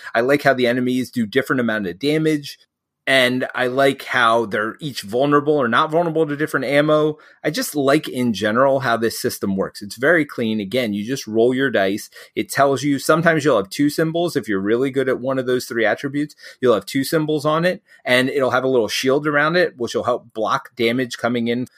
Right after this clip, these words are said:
But the part I'm really focused on here is the way the enemy's dice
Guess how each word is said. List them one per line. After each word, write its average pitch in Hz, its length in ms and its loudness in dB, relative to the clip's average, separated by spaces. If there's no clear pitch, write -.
But 156 240 2
the 139 80 -4
part 208 260 -2
I'm 156 160 2
really 135 260 2
focused 127 440 0
on 101 180 -2
here 107 500 0
is 117 360 0
the 117 80 -4
way 147 180 2
the 131 180 -4
enemy's 110 480 -2
dice 104 480 -4